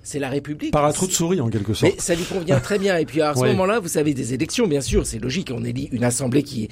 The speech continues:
Speaker 1: est <clears throat> une assemblée constituante. Et cette assemblée-là, c'est pas comme aujourd'hui,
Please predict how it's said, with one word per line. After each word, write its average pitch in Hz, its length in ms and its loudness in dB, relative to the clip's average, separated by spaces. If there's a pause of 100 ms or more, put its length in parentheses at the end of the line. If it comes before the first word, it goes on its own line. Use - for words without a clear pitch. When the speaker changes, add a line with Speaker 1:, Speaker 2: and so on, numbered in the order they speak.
(360)
Speaker 1:
est 190 40 2
<clears throat> - 0 -
une 147 280 4
assemblée 120 360 0
constituante. 139 640 -2 (240)
Et 147 240 4
cette - 300 -2
assemblée-là, 151 960 2
c'est 147 140 -4
pas 220 120 -2
comme 185 180 0
aujourd'hui, 147 420 0